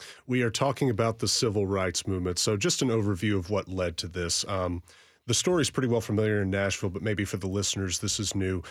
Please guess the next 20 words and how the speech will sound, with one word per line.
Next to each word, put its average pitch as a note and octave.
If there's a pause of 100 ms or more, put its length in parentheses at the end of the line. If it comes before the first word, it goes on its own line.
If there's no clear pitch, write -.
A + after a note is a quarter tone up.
(340)
In G#2+
nineteen C3+
sixty-three, G#2
our G2
own G2+
Deputy G2+
Mayor F#2+ (240)
Brenda G2
Haywood F2+ (360)
joined G#2
with G#2
three B2
other G#2+
black F#2
girls F#2
to -
desegregate F#2
Stratford G2+
High E2+
School D#2